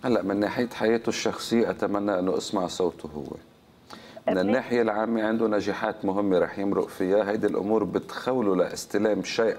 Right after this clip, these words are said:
Speaker 1: على صعيد عملي أكبر من اللي هو فيه. آه، صحيا ما في خطر على أي فرد من العائلة. بالنسبة لحضرتك عصبية بعض الشيء، أتمنى لك أنك تروقي.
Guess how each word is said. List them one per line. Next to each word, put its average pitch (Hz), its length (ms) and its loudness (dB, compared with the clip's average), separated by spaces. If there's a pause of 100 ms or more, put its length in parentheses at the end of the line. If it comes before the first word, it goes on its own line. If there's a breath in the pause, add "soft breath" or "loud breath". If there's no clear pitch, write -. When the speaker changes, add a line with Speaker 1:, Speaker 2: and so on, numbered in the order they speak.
Speaker 1:
على 87 220 -2
صعيد 95 520 0
عملي 90 500 0
أكبر 107 440 0
من 90 100 -2
اللي 82 180 -2
هو 80 160 -2
فيه. - 240 -10 (1500 loud breath)
آه، 92 220 4
صحيا 131 420 0
ما 117 140 0
في 113 140 0
خطر 107 340 0
على 92 160 0
أي 101 120 4
فرد 101 340 -2
من 92 180 0
العائلة. 82 600 -2 (1040 loud breath)
بالنسبة 131 440 4
لحضرتك 113 840 0
عصبية 113 680 2 (300)
بعض 90 240 -2
الشيء، - 380 -2 (120)
أتمنى 120 480 2
لك 104 220 2
أنك 95 560 2
تروقي. 107 340 2